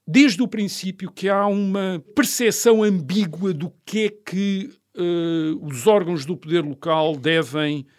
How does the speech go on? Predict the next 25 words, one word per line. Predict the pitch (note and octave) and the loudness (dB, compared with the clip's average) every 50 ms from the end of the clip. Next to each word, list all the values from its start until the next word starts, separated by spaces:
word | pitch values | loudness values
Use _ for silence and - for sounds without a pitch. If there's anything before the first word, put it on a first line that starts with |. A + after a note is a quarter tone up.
| _ _ | _ _
significar. | - - - G3+ D#3+ E3+ E3 - - C#3+ - - A2 F#2 G2 - _ _ _ _ _ _ _ _ - - - - - _ _ - | -10 -8 -4 -2 0 0 0 -2 -4 -8 -10 -10 -10 -10 -12 -14 _ _ _ _ _ _ _ _ -20 -20 -20 -20 -20 _ _ 0
Devem | D3 C4+ D4+ D4+ B3+ A#3 C4 A3 | 2 4 4 4 4 2 0 0
significar | - - B3 F#3+ G#3 G#3 F3+ - - F3 - - E3 C#3 A#2 G#2 G#2 - _ _ _ _ _ _ _ - - | -2 -2 -4 -4 -4 -4 -4 -6 -10 -12 -8 -4 -4 -4 -4 -4 -6 -10 _ _ _ _ _ _ _ -12 -6
a | D#3+ E3+ F#3 | -2 0 2
auto-organização | A3+ B3+ C#4 C4 B3+ B3+ - A3+ G#3+ G#3 F#3+ F3+ D3+ A3 A#3+ G#3 G#3 G#3+ G3+ D3+ C#3 F#3 F3 - - - F#3 F#3 F3 C#3+ B2+ A2+ F#2+ - _ _ _ _ _ _ _ _ _ _ - | 6 6 6 6 6 4 4 6 8 8 6 6 4 2 2 2 2 0 -2 -2 -4 -4 -4 -6 -6 -6 -6 -4 -4 -6 -6 -8 -12 -16 _ _ _ _ _ _ _ _ _ _ -4
dos | C#3 F#3 A#3 G#3 - - | 0 2 4 4 2 2
cidadãos | - B3 G#3 G#3+ G3+ G#3 B3 B3 A3 E3 | 2 4 4 6 6 6 4 2 0 -2
num | F3 G#3 G#3 | -4 -2 -2
determinado | G3+ - - - G3+ F3+ F#3 F#3+ F#3 G#3 G3+ F#3+ F#3+ | -2 -2 -4 -6 -6 -6 -4 -4 -4 -4 -6 -6 -8
território | - C#3+ D#3 E3 D3 - - C3 A2+ G#2 G2 G2+ A#2 - _ _ _ _ _ _ _ _ _ _ _ | -10 -10 -10 -10 -8 -6 -4 -4 -4 -4 -8 -12 -18 -20 _ _ _ _ _ _ _ _ _ _ _
para | - A#3+ B3 A3+ - | 6 6 6 6 4
se | - - G#3 | 0 -2 -2
governarem | G3+ A3+ E3+ D#3+ G#3 F3 G#3 A3 G#3+ G3 F#3 | -2 -2 0 0 -2 -2 0 0 0 0 -2
a | E3 - | -6 -8
si | - - D#3+ | -8 -10 -10
próprios | - - D#3+ D#3 - - C#3+ C3 | -6 -4 -2 -2 -2 -4 -6 -8
naquilo, | - E3+ F#3+ F#3 F#3+ - A3+ A#3 A3 G3+ F3+ C#3 - _ _ - | -4 -2 -2 -2 -2 -2 0 0 0 0 -2 -4 -10 _ _ -2
naquilo | F#3 G3 F#3+ - C#4 B3+ - | 0 0 0 2 0 -2 -2
que | - G#3+ | -2 -4
diz | A3 F3+ C3 | -4 -4 -4
respeito | - - - - G3+ F#3+ - | -6 -10 -6 -6 -4 -4 -4
aos | F3+ F3 C3+ | -6 -8 -8
seus | F3 E3+ C#3+ | -8 -10 -8
interesses | E3+ F3 E3 D3+ - G3+ G3+ F#3+ - - - - - - _ - | -8 -8 -8 -6 -4 -4 -2 -2 -4 -4 -8 -14 -16 -20 _ -2
imediatos, | A#3 A#3 A#3 G#3 G#3 D#3+ B2+ D3 D#3+ D#3 C#3+ C3+ - _ - - - - | 0 2 2 2 0 -2 0 2 2 4 2 2 -2 _ -12 -12 -12 -14